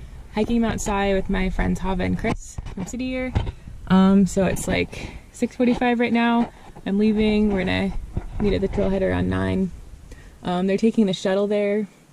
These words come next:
and then I'm from Seattle, and then I'm driving them back. So I have, well, this doesn't look open, but it is, it's open. And a seat for them. Okay, woo! Okay, lost to Wenatchee.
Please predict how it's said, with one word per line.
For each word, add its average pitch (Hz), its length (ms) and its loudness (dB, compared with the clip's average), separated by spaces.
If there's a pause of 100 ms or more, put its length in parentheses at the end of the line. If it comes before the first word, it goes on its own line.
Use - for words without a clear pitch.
(760)
and 190 140 2
then 185 560 0
I'm 196 480 0 (100)
from 190 180 0
Seattle, 185 420 0
and - 120 0
then 185 100 -2
I'm 196 220 0 (380)
driving 196 260 0
them 185 100 0
back. 190 280 -4
So 226 120 -6
I 214 80 0
have, 196 300 -6 (640)
well, 196 100 2
this 202 140 2
doesn't 190 240 0
look - 120 -4
open, 180 240 -2
but 180 80 0
it 180 100 2
is, 180 220 -2 (160)
it's - 200 -6
open. - 340 0
And - 500 -6
a 202 60 -4
seat - 320 -6
for 226 120 -4
them. 202 240 0 (1000)
Okay, 359 360 2 (340)
woo! 427 680 0 (420)
Okay, 277 240 -4 (260)
lost 254 240 0
to - 140 0
Wenatchee. 262 640 -10